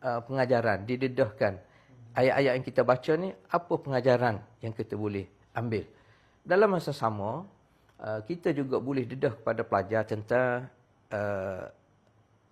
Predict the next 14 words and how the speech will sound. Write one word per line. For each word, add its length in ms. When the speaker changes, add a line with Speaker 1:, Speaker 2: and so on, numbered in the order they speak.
Speaker 1:
istilah-istilah 960
ataupun 480
kalimah 480
ayat 240
Al-Quran 480
tu, 80
satu 320
kalimah, 320
satu 300
kalimah, 420
untuk 480
pelajar, 640
uh, 160
boleh, 340